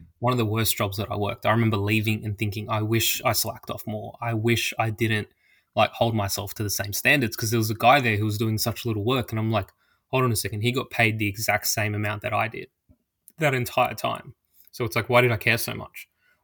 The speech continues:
Why did I constantly wanna be the guy who put his hand up and did work for, like, pretty much no extra pay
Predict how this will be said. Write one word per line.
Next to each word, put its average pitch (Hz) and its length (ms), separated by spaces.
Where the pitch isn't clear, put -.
Why 120 80
did 123 100
I 117 60
constantly 123 460
wanna 107 200
be 107 120
the 113 80
guy 107 260
who 107 100
put 110 140
his 101 100
hand 107 220
up - 140
and 110 80
did 107 120
work 110 340
for, 117 120
like, 110 160
pretty 113 180
much 107 200
no 107 120
extra - 280
pay 117 380